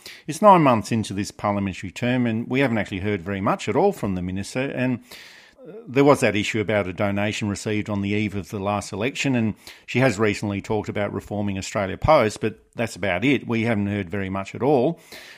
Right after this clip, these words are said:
And sometimes there is a lot of work that goes on behind the scenes, and we don't hear about it, and the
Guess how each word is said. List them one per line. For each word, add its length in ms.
And 100
sometimes 500
there 120
is 200
a 80
lot 180
of 100
work 220
that 80
goes 240
on 120
behind 320
the 60
scenes, 460
and 80
we 220
don't 220
hear 200
about 320
it, 200
and 140
the 180